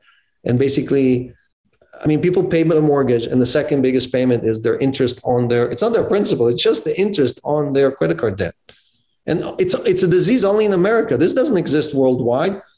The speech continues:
This is a, a, a crazy thing we created, two trillion dollars worth of debt that Am-, America carries on its shoulders. Three hundred thirty million Americans carry that.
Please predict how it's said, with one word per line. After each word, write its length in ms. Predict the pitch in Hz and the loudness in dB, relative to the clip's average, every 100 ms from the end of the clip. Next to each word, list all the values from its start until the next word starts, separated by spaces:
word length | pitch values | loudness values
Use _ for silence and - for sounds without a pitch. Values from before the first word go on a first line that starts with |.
| _ _ _ - | _ _ _ -2
This 120 | 220 | 0
is 160 | 226 185 | 2 2
a, 440 | 165 165 156 156 | 0 0 -2 -2
a, 20 | |
a 20 | |
crazy 460 | - - 180 214 220 | -4 0 2 2 0
thing 260 | - 190 147 | 0 0 2
we 120 | 156 | 0
created, 680 | 160 175 143 131 175 - - _ - | 2 2 4 2 0 -4 -16 _ -4
two 160 | 233 | -4
trillion 400 | 233 208 196 180 | 0 0 2 2
dollars 340 | 160 165 165 143 | 2 2 0 0
worth 240 | 147 151 | 0 0
of 140 | 139 | -2
debt 360 | 120 127 175 - _ _ _ _ - | 0 0 -2 -8 _ _ _ _ -6
that 160 | 139 | -2
Am-, 220 | 135 151 151 | 0 -2 0
America 760 | 151 165 202 208 196 185 - - | 2 2 0 2 0 -2 -8 -8
carries 520 | - 190 196 170 151 | -2 0 2 2 0
on 140 | 156 151 | 0 0
its 120 | 151 | 0
shoulders. 520 | - 170 156 131 135 | 0 2 2 0 0
Three 100 | 180 | 0
hundred 220 | 180 160 | 0 2
thirty 180 | 170 165 | 2 2
million 240 | 160 160 | 2 2
Americans 420 | 156 160 117 104 101 | 2 0 0 -4 -4
carry 300 | - 156 165 | -2 0 0
that. 200 | 160 | -2